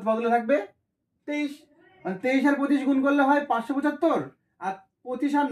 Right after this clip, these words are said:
নয় গুণ করলে হয় দুশো পঁচাত্তর। তার মানে এটাই হলো আমাদের অনুপাত, দুশো পঁচাত্তরের against-এ তেইশ is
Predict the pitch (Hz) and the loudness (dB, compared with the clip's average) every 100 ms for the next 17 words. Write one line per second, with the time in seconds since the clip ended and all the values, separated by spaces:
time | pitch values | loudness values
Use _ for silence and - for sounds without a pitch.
0 | 220 269 277 247 247 240 247 269 277 269 | 2 2 2 -2 0 2 0 0 2 0
1 | 262 269 269 - - _ _ _ _ - | 2 -2 -4 -12 -20 _ _ _ _ -2
2 | 226 269 285 - 220 254 302 311 277 262 | 0 0 -2 2 2 4 4 4 4 4
3 | 233 233 233 196 170 151 120 - _ _ | 4 0 -2 -2 0 0 -2 -6 _ _
4 | _ _ 147 196 208 220 240 240 233 247 | _ _ -12 -10 -6 -4 0 2 2 -2
5 | 247 294 - 240 233 269 330 285 - - | -4 -6 -2 0 4 4 4 0 -12 -20
6 | - - - - 320 349 302 285 285 _ | -20 -20 -20 -20 -20 -20 _ -20 _ _
7 | _ _ _ _ _ _ _ _ _ _ | _ _ _ _ _ _ _ _ _ _
8 | _ _ _ _ _ 196 | _ _ _ _ _ -12